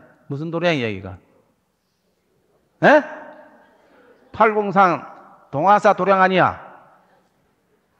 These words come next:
그 여러분이 도량이라고 하면 꼭 절안만 도량이라 생각하지. 아는 사람, 보-, 아는 보살도 계시겠지만은 도량은 뭐예요?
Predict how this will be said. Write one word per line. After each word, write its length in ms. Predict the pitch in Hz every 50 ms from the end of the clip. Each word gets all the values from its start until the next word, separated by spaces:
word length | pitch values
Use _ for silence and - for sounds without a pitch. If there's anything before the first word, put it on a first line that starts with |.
| _ _ _ _ _ _ _ _ _ _ _
그 120 | 190 190 175
여러분이 260 | 170 190 202 220 -
도량이라고 480 | 156 160 170 190 196 208 214 220 208
하면 220 | 190 202 202 196 -
꼭 640 | - - - 196 202 175 - - - - - - _
절안만 720 | - 208 208 202 202 - - 220 233 220 220 220 208 -
도량이라 380 | - 180 185 185 185 185 180 170
생각하지. 680 | - 180 175 170 165 165 160 151 175 147 110 98 - - - _ _ _ _ _ _ _ _ _ _ _ _ _ _ _ _ _ _ _ _ _ _ - 82 - _ _ -
아는 280 | 104 117 143 160 170
사람, 420 | 156 160 165 156 143 - - - -
보-, 140 | 165 180 -
아는 260 | - 151 156 165 165 151
보살도 320 | 160 147 156 151 147 147
계시겠지만은 720 | - 156 147 139 151 143 143 151 143 143 147 143 139 131
도량은 480 | - 120 123 131 147 151 175 202 214 208
뭐예요? 360 | 175 151 165 196 220 165 101